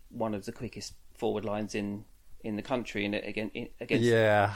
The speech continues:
Speaker 2: that was Gary Neville at the Hawthorns level, wasn't it?
Speaker 1: Yeah, it was, and, you know, just against, against a team that are as devastating. I d-, I doubt there's another team. You know, the one thing we do right is,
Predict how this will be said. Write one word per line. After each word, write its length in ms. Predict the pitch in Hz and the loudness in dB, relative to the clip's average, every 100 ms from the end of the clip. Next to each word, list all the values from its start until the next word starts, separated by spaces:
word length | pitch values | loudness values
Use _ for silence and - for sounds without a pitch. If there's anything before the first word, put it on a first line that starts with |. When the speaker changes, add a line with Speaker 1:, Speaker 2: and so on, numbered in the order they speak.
| - | 2
Speaker 2:
that 140 | 131 | 4
was 140 | 123 - | 4 10
Gary 280 | 131 117 | 10 12
Neville 240 | 117 113 113 | 8 6 6
at 60 | |
the 80 | 104 | 4
Hawthorns 560 | 95 120 104 104 98 101 | 6 6 6 2 0 0
level, 240 | 98 98 | 2 2
wasn't 240 | 107 107 101 | 0 0 -2
it? 100 | - | 4
Speaker 1:
Yeah, 200 | 190 196 | 10 10
it 100 | 196 | 10
was, 320 | 202 196 170 | 10 8 8
and, 200 | 170 156 | 4 0
you 140 | 190 180 | 0 2
know, 140 | 151 | 2
just 200 | 139 - | 0 -8
against, 380 | 147 170 151 - | -2 -2 -2 -4
against 320 | - 165 147 | 0 0 0
a 40 | 151 | -4
team 300 | - 139 127 | 0 2 4
that 60 | 120 | 6
are 220 | 131 127 | 8 6
as 100 | 123 | 2
devastating. 640 | 131 123 123 120 107 - | -2 -2 -2 -2 0 -2
I 60 | 113 | 0
d-, 100 | 156 | 2
I 100 | 147 | 4
doubt 240 | 170 170 | 4 4
there's 160 | 147 135 | 4 0
another 300 | 135 135 131 | 2 2 -2
team. 320 | - 143 110 | 0 2 2
You 60 | 117 | 0
know, 120 | 117 | -2
the 80 | 120 | 4
one 220 | 135 127 | 4 4
thing 180 | 139 117 | 0 -2
we 100 | 113 | 0
do 200 | 131 113 | 0 4
right 340 | 127 101 98 - | 6 6 2 -4
is, 520 | 120 110 - - | -4 -4 -8 -12